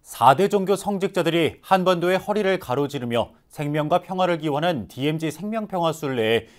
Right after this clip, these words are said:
사백 킬로미터 여정이 마무리됐습니다. 어제 강원도 고성 통일전망대에서는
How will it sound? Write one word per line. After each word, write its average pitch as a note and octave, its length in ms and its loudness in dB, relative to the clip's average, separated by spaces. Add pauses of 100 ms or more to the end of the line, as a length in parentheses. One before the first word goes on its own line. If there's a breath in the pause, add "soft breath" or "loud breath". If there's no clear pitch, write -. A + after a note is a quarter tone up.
(120)
사백 C3+ 460 -4
킬로미터 E3 420 -4
여정이 F#2+ 320 -8
마무리됐습니다. F2 880 -8 (760 soft breath)
어제 A2+ 340 0
강원도 E3 560 -2
고성 E3 400 -4
통일전망대에서는 D3 1160 -4